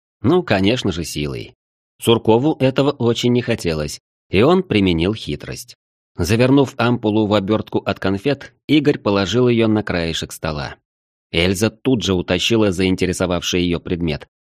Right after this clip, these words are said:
но вместо того, чтобы попробовать, спряталась в платяном шкафу. Там была её приватная территория, где девушка хранила украденные у Суркова ништяки.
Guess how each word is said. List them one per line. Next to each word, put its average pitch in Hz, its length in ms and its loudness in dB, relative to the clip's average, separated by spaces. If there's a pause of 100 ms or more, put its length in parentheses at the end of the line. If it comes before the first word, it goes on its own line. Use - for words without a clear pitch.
(160)
но 156 140 0
вместо 156 320 2
того, 139 240 2
чтобы 127 300 0
попробовать, 117 580 0
спряталась 95 600 -2
в - 40 -20
платяном 85 440 -2
шкафу. 76 480 -8 (500)
Там 160 240 4
была 135 220 4
её 127 260 2
приватная 110 600 0
территория, 101 800 -4
где 98 260 0
девушка 131 500 0
хранила 107 520 2
украденные 95 760 -2
у 92 140 0
Суркова 101 580 -2
ништяки. 90 720 -4